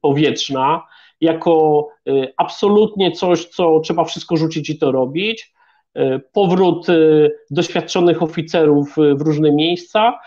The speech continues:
i ratowanie polskiego przemysłu obronnego. Mógłbym jeszcze z dziesięć rzeczy wymienić,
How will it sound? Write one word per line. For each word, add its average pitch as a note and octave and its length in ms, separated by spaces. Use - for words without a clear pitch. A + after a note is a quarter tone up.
i G3+ 480
ratowanie F#3 640
polskiego E3 440
przemysłu D3 440
obronnego. A#2 520
Mógłbym G3+ 400
jeszcze F3 300
z D3+ 100
dziesięć E3+ 400
rzeczy D#3 260
wymienić, D3+ 760